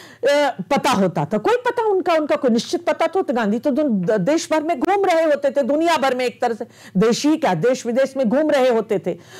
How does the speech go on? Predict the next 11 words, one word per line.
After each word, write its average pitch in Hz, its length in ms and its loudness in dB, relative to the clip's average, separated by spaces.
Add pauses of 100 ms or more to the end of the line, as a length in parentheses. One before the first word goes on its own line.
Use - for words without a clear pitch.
(160)
तो 359 140 2
वैसी 269 420 2
स्थिति 220 360 -2
में 175 220 0 (220)
जो 240 120 2
पत्र 349 400 -2
आते, 190 400 0
उन 285 240 0
पत्रों 311 460 -2
का 320 200 0
जवाब 196 580 0